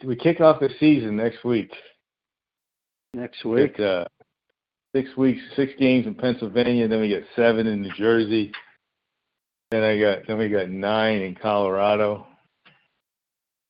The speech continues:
Speaker 2: Holy
Speaker 1: Then,
Speaker 2: mackerel.
Speaker 1: uh, then we're, uh, we're in Rhode Island for four, five. Uh, uh, I'm trying to remember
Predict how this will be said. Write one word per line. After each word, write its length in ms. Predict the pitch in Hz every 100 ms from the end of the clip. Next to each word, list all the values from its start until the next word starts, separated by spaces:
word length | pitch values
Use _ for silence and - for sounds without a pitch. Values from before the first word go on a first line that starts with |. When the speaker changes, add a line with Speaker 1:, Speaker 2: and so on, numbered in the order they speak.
| - - -
Speaker 2:
Holy 480 | 208 190 104 85
Speaker 1:
Then, 100 | 90
Speaker 2:
mackerel. 540 | 110 147 151 - - 90
Speaker 1:
uh, 100 | 87 80 _ _ _ _ _ _ _ _ _ _ _ _ _ -
then 180 | 117 120
we're, 280 | 123 120 117
uh, 460 | 110 104 98 82 -
we're 220 | 107 117
in 140 | 113 107
Rhode 220 | 110 110
Island 720 | 113 120 127 127 123 117 104 -
for 500 | 117 117 113 107 98 -
four, 320 | 123 123 120
five. 680 | 117 117 120 120 120 113 110 - - 90
Uh, 520 | 90 87 87 85 82 - _ _ _ _ _ - - _ _ _ _ _ _ -
uh, 0 |
I'm 320 | 80 80 78 -
trying 180 | 113
to 40 | 95
remember 500 | 82 92 92 82 -